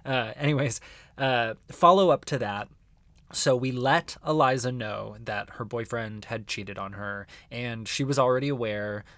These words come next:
Um, they are now going through a breakup, which is really sad and unfortunate because they just moved in together.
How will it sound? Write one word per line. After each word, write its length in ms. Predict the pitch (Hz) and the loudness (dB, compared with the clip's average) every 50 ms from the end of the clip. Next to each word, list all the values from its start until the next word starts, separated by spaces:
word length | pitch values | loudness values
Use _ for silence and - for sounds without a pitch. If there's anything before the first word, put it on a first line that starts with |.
| _ _ - | _ _ -10
Um, 440 | 110 107 104 101 101 101 101 107 113 | -8 -6 -6 -6 -8 -8 -10 -10 -8
they 200 | 107 110 107 107 | -6 -6 -4 -4
are 320 | 107 104 - 107 107 107 107 | -4 -6 -6 -6 -6 -6 -4
now 480 | 110 113 113 113 113 113 113 113 110 - | -4 -4 -4 -2 -2 -4 -4 -4 -4 -4
going 300 | 120 104 107 101 104 95 | -6 -4 -4 -6 -10 -12
through 460 | - 113 104 101 101 101 101 101 - | -10 -10 -8 -8 -8 -8 -10 -12 -10
a 80 | - 113 | -10 -8
breakup, 480 | 104 98 95 95 - 92 92 - - | -6 -6 -6 -6 -6 -8 -8 -8 -8
which 120 | 113 107 - | -8 -4 -4
is 140 | 139 131 135 | -4 -2 0
really 380 | 165 175 175 165 160 147 135 | 0 2 2 2 0 0 -2
sad 320 | - - - 123 113 110 113 | -2 -2 0 0 0 -2 -4
and 100 | 107 104 | -6 -8
unfortunate 520 | 104 101 - 110 101 95 - 101 101 101 | -10 -8 -8 -8 -8 -8 -8 -10 -12 -10
because 340 | - 107 - 117 110 101 104 | -12 -10 -8 -8 -8 -6 -8
they 200 | 104 101 104 - - | -8 -8 -10 -10 -10
just 520 | - - 127 113 95 90 - - - - - | -8 -6 -6 -6 -6 -8 -8 -10 -10 -12 -12
moved 280 | 117 113 110 101 - - | -12 -12 -12 -10 -10 -12
in 180 | 87 90 98 | -12 -12 -12
together. 460 | 101 117 113 123 123 131 139 151 170 | -10 -6 -4 -2 0 0 0 -2 -4